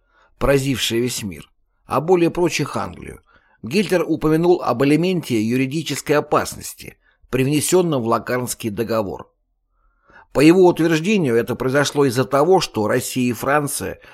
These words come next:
подписали договор о взаимопомощи второго марта в Париже и четырнадцатого марта в Москве,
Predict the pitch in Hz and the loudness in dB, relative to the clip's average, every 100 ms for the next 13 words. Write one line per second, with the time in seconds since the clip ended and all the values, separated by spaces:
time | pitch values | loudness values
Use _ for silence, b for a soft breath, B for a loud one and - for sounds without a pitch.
0 | B - 135 165 147 175 165 135 123 131 | B -6 -2 0 2 2 4 2 2 4
1 | 156 160 - 110 123 143 156 160 151 85 | 4 2 0 0 0 2 0 0 -2 -2
2 | 80 - - - _ b b b - 131 | -8 -10 -12 -20 _ b b b -4 2
3 | 135 127 131 123 120 104 - 123 156 143 | 4 4 2 0 -2 -8 -2 -2 0 -4
4 | 87 78 90 - 131 131 - 117 104 110 | -6 -10 -10 -6 -6 -6 -6 -4 -2 -2
5 | - 110 101 110 - - 69 | -4 -6 -6 -6 -6 -12 -18